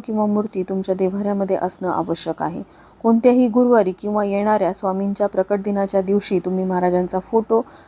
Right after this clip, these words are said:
किंवा मूर्ती तुमच्या देव्हाऱ्यामध्ये स्थापित करू शकता. देव्हाऱ्यात महाराजांच्या मूर्तीची किंवा फोटोची तुम्हाला विधियुक्त स्थापना करावी लागेल. त्यानंतर महाराजांच्या सेवेसाठी अतिशय महत्त्वाचा ग्रंथ तुम्हाला आणावा लागेल,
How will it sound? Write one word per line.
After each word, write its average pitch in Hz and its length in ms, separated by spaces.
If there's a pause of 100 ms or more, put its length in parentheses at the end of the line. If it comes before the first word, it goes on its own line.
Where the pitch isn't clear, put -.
(140)
किंवा 233 280
मूर्ती 240 360
तुमच्या 196 300
देव्हाऱ्यामध्ये 185 640
स्थापित 185 380 (140)
करू 160 220
शकता. - 340 (420)
देव्हाऱ्यात 254 460
महाराजांच्या 233 460
मूर्तीची 220 440
किंवा 202 200
फोटोची 208 500
तुम्हाला 190 300
विधियुक्त 208 580
स्थापना 175 460
करावी 165 360
लागेल. 170 240 (580)
त्यानंतर 254 340
महाराजांच्या 240 500
सेवेसाठी 220 640
अतिशय 214 360
महत्त्वाचा 208 600
ग्रंथ 208 280
तुम्हाला 190 400
आणावा 208 380
लागेल, 185 260